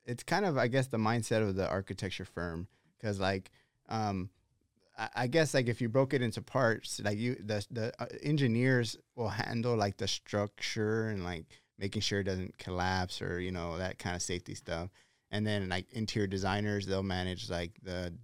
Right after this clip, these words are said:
the interior design and all that. And then, um, but a lot of architects pride themselves on, like, the, the, the theory of, like, prac-, of, like, um, trying to design the space and the feeling and, like, the,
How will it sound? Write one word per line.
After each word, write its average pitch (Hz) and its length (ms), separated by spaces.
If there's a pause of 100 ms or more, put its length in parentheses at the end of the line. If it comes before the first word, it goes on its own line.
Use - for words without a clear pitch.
(240)
the 90 220
interior 101 380
design 87 640
and 87 100
all 82 180
that. 85 300 (360)
And 98 180
then, 92 380
um, 90 360 (300)
but 113 140
a 107 60
lot 113 200
of 117 60
architects 104 420
pride 92 220
themselves 92 420
on, 92 180
like, 90 220
the, 95 500
the, 98 160 (380)
the 98 80
theory 107 380
of, 101 100
like, 90 200 (140)
prac-, 95 320 (280)
of, 95 180
like, 101 220 (500)
um, 92 280
trying 110 280
to 110 100
design 95 400
the 92 80
space 95 500
and 92 120
the 87 60
feeling 95 600
and, 90 100
like, 87 260
the, 90 320